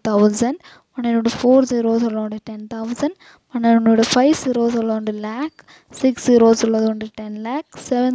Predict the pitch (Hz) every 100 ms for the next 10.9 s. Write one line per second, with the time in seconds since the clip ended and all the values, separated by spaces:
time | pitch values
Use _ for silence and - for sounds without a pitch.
0 | 254 233 233 233 226 220 214 - 220 214
1 | 269 - _ _ _ _ - 254 277 269
2 | _ _ _ _ 233 226 220 214 214 214
3 | 214 277 370 _ _ _ _ _ 349 330
4 | 262 190 - - - - - _ _ -
5 | 277 - 349 359 _ _ _ _ _ _
6 | _ _ _ 294 302 277 233 233 269 -
7 | - _ - 254 240 254 269 254 226 208
8 | 196 208 - 226 220 220 220 - 214 214
9 | 214 226 - _ - 233 226 214 220 208
10 | 214 262 240 233 254 254 220 208 208